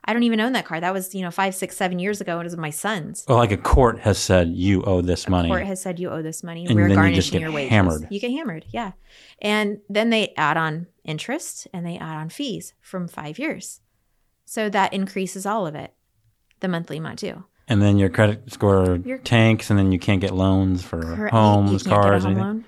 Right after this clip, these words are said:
Speaker 1: Correct. Your insurance drops, all that.
Speaker 2: Yeah,
Speaker 1: So
Speaker 2: insur-, insurance rates go up.
Speaker 1: Yeah, I'm sorry. Yes, your insurance rates go up. Yes. So
Speaker 2: Mm.
Speaker 1: I had a client, and his was twenty-two thousand dollar repossession.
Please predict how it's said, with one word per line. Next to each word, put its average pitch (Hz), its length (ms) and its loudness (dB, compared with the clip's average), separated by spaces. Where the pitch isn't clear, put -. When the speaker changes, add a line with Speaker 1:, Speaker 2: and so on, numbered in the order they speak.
Speaker 1:
Correct. - 520 -12
Your 185 160 -8
insurance 185 440 -6
drops, 196 280 -10
all 180 140 -12
that. - 200 -12
Speaker 2:
Yeah, 101 120 0
Speaker 1:
So 226 180 2
Speaker 2:
insur-, 220 100 -2
insurance 101 240 0
rates 92 160 0
go - 160 0
up. 135 220 0
Speaker 1:
Yeah, 247 300 6
I'm 214 100 0
sorry. 190 200 0
Yes, 175 260 -2
your 190 80 -2
insurance 185 320 -6
rates 175 160 -8
go 180 100 -8
up. - 180 -12
Yes. - 300 -12
So - 160 -2
Speaker 2:
Mm. 220 120 6
Speaker 1:
I - 100 2
had 233 80 6
a 240 40 2
client, 233 460 -2
and 196 140 -2
his 247 260 -2
was 269 180 -4
twenty-two 226 600 -6
thousand 202 560 -4
dollar 175 320 -4
repossession. 170 800 -12